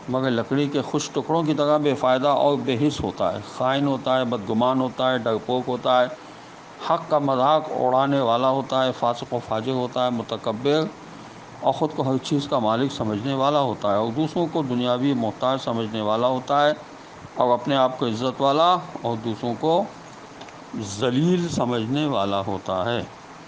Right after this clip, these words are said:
خداوند عالم کی بارگاہ میں دست بدعا ہوں کہ پروردگار ہمیں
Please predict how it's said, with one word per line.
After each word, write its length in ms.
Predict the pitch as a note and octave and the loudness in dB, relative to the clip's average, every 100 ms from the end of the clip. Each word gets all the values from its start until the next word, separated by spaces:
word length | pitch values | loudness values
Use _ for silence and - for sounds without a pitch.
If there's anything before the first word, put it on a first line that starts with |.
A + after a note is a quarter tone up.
| - - - - - - - | -18 -18 -18 -18 -18 -12 -2
خداوند 280 | C3 B2+ | 0 2
عالم 340 | A#2+ A2+ A#2+ A#2+ | 2 2 2 -2
کی 360 | B2 B2 A#2 A2+ - - - - - | -2 0 0 -4 -10 -20 -20 -14 -6
بارگاہ 400 | A2+ A2 G#2+ C3+ | 0 0 0 0
میں 160 | C3+ A#2+ | 0 -2
دست 360 | G#2+ A2 - A2+ | -4 -6 -6 -6
بدعا 460 | G2+ F#2 G2+ A#2+ D3 | -4 -4 0 2 2
ہوں 200 | D3+ D3+ | 0 -2
کہ 120 | C#3+ B2 | -4 -4
پروردگار 680 | A2+ A2+ A2 G#2+ A#2+ C3+ | -4 -4 -4 -2 2 2
ہمیں 180 | C3+ A#2 | 2 -2